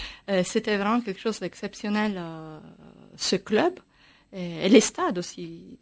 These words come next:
si importants, le stade Bauer, euh, qui se trouve, euh,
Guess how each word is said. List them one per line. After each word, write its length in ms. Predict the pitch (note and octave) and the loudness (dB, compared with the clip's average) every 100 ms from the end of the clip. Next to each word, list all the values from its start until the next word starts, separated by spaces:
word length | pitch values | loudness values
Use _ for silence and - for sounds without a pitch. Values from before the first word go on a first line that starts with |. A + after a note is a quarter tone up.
| - | -18
si 240 | - - | -16 -8
importants, 440 | F3 E3+ E3+ G3 G3 | -8 -8 -12 -10 -10
le 60 | D#3 | -12
stade 340 | - - F#3 F3 | -14 -8 -6 -4
Bauer, 640 | F3 F3+ G#3+ G#3+ F3 - - _ _ _ _ _ F3 | -2 2 4 2 0 -6 -20 _ _ _ _ _ -6
euh, 400 | E3 D#3+ D#3 D3+ - | -6 -6 -10 -16 -18
qui 100 | - | -10
se 140 | F#3 | -10
trouve, 400 | - G#3+ G3 | -10 -16 -14
euh, 80 | F3 | -14